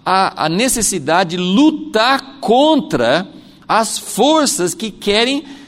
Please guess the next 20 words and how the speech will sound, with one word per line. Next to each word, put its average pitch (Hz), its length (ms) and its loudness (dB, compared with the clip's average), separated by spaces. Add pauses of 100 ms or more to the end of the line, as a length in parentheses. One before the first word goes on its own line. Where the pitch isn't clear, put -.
(160)
subjugar 226 1120 0
o 214 100 2
mundo 269 540 2
todo 214 760 0 (200)
a 247 120 0
Satanás. 269 1080 -2 (880)
Então 202 260 0
nós 247 240 -2
temos, 277 420 -2
e 220 220 -2
essa 269 300 0
guerra, 147 300 -2
ela 269 180 0
existe, 254 880 -2
nós 151 160 -2
não 214 100 -2
podemos 262 720 -4
ignorar. 180 640 -2 (540)
Agora, 156 300 0
guerra 160 720 -2